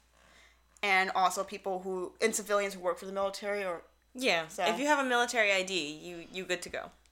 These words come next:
Speaker 1: Yeah. So. But
Speaker 2: Disney does do a slight discount.
Speaker 1: They did. It was helpful.
Speaker 2: I did not use it 'cause it was easier just to put it on my card so I could pay that off on my time.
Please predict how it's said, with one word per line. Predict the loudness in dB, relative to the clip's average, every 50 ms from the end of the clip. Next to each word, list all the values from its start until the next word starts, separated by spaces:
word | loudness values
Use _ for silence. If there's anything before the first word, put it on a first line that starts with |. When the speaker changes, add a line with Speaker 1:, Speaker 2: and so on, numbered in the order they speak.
| -18 -8
Speaker 1:
Yeah. | -6 -4 -4 -4 -8 -14 _ _ _ _ _
So. | -10 -6 -6 -6 -6 -6 -10 _ _ _ _ _ _ _ _ _ _ _ _ _ _ _ _ _ _ _ _ _ _ -20 -20 _ _ _ _ _ _ _ _ _ _ -4
But | -2 -2 -2
Speaker 2:
Disney | -2 -4 -6 -8
does | -8 -8 -8 -8
do | -8 -10 -6
a | -4
slight | -4 -4 -2 -4 -6 -6 -8 -10 -16 -16 _
discount. | -10 -8 -8 -8 -8 -10 -12 -16 -16 -16 -18 -20 -20 _ _ _ _ _ -20 -20 -20 -20 -20 -20 -6 -4
Speaker 1:
They | -2 -2
did. | 2 4 4 4 4 4 0
It | -2 -6
was | -8 -12
helpful. | -14 -16 -18 -18 -18 -20 -20 -20 _ _ _ _ _ _ _ _ _ _ _ _ _ _ _ _ _ _ _ _ _ _ _ _ _ _ -20 -20 -20 -20 -16 _
Speaker 2:
I | -10 -8
did | -8 -4
not | -4 -4 -4 -4 -8
use | -12 -12 -10 -10
it | -10 -10 -12
'cause | -14 -14 -12
it | -12 -10
was | -10 -10 -10
easier | -10 -10 -10 -10 -8 -8
just | -8 -8 -10 -12
to | -10
put | -10 -8 -6
it | -6
on | -6 -6 -6
my | -8 -8 -8 -10 -12 -12
card | -10 -8 -8 -8 -8 -10
so | -10 -10
I | -10
could | -12 -14 -12
pay | -12 -10
that | -10 -8 -8
off | -6 -8 -8 -10 -12
on | -12 -12
my | -12 -12
time. | -12 -14 -16 -16 -16 -18